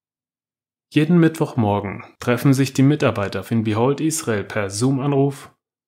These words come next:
von ihren verschiedenen Standorten auf der ganzen Welt. Gestern nutzte ich die Gelegenheit, um sie daran zu erinnern, dass wir uns an der Front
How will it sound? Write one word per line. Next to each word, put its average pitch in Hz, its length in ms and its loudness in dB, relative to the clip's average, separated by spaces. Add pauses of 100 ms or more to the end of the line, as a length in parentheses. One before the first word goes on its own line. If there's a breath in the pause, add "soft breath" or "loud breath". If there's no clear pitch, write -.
(200)
von 175 140 -2
ihren 110 260 0
verschiedenen 123 540 -2
Standorten 104 640 -4
auf 117 120 -6
der 143 140 -2
ganzen 110 460 -4
Welt. 90 360 -12 (1200)
Gestern 147 400 0
nutzte 113 340 0
ich - 160 -8
die 110 100 -8
Gelegenheit, 107 800 -4 (140)
um 151 160 2
sie 139 80 0
daran 98 340 -2
zu - 140 -6
erinnern, 151 560 -2 (640)
dass 123 200 0
wir 143 80 0
uns 147 160 -2
an 123 80 0
der 110 140 0
Front 113 480 -2